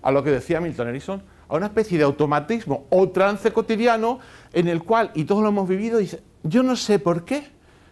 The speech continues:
pero es que cada vez que me encuentro con no sé quién", ¿la habéis vivido alguna vez? Y dice, "No, no, no, ya nunca más, hasta el martes siguiente", que te lo vuelves a encontrar y yo no sé por qué.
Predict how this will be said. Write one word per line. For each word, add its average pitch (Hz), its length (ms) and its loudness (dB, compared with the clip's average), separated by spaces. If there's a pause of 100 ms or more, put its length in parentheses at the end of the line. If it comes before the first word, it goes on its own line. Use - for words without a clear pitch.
(120)
pero 147 180 2
es 185 140 -4
que 165 160 -6
cada 156 260 -6
vez 131 220 -6
que 123 140 -6
me 113 80 -2
encuentro 110 460 -4
con 113 160 -4
no 113 60 -8
sé 123 180 -12
quién", 214 360 -8 (800)
¿la 101 80 -8
habéis 123 180 -8
vivido 156 240 -8
alguna 156 260 -12
vez? 226 180 -16 (460)
Y 165 80 -2
dice, 156 220 -2
"No, 180 140 -2
no, 170 120 0
no, 143 280 -2
ya 208 160 2
nunca 220 300 2
más, 107 340 -8 (260)
hasta 127 200 -8
el 123 60 -4
martes 120 300 -8
siguiente", 73 480 -14 (280)
que 143 120 2
te 139 120 0
lo 139 100 2
vuelves 175 260 2
a 180 60 0
encontrar 165 580 0 (420)
y 165 140 2
yo 196 160 4
no 190 140 0
sé 196 160 2
por 185 240 2
qué. 240 240 2